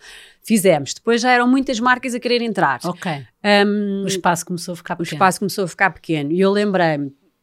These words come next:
Speaker 1: eu também, eu sou, sou do Estoril, há aquele espaço da Feira do Artesanato.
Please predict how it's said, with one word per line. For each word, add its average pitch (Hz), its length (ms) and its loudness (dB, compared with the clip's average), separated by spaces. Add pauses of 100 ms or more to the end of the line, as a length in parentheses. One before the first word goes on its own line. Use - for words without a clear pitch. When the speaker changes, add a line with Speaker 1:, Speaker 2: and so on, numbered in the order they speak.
(380)
Speaker 1:
eu 170 880 -6 (540)
também, 185 440 0
eu 202 240 -6
sou, 185 400 -6
sou 190 580 -10 (460)
do 208 80 -10
Estoril, 320 460 2
há 247 100 8
aquele 220 240 0
espaço 233 360 -4
da 233 60 -10
Feira 226 240 -4
do 220 80 -6
Artesanato. 294 680 -4